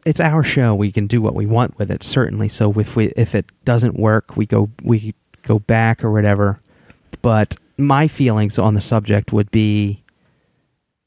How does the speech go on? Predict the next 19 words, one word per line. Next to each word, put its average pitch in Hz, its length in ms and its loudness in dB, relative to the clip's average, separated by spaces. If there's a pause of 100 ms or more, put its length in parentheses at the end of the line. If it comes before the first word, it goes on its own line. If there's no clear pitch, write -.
(880)
you 127 120 0
know, 113 160 2
the, 110 380 0
the 123 260 -2
book 139 240 -2
club 131 180 0
is 113 100 2
like 110 140 0
the 113 80 -2
grand 107 400 0
finale, 104 560 -2
right? 107 240 0
That's 110 220 -2
what 107 180 -2
you 113 60 -4
stick - 280 -2
around 107 360 2
for. - 460 -6
So, 104 520 -2